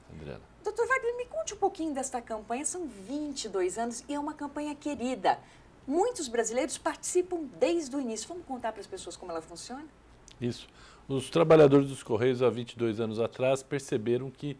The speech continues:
Speaker 1: crianças mandavam cartinhas pros papai, pro Papai Noel.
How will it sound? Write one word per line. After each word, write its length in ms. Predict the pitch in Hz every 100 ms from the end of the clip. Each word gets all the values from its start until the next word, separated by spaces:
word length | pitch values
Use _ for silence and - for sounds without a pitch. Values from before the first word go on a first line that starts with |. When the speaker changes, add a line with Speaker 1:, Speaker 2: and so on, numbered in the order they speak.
| - - _
Speaker 1:
crianças 340 | 135 139 143 139
mandavam 460 | 151 135 131 135
cartinhas 440 | 131 131 - 143 127
pros 300 | - 131 -
papai, 480 | 135 - 131 135 101
pro 120 | - 120
Papai 380 | 131 120 131
Noel. 340 | 135 123 107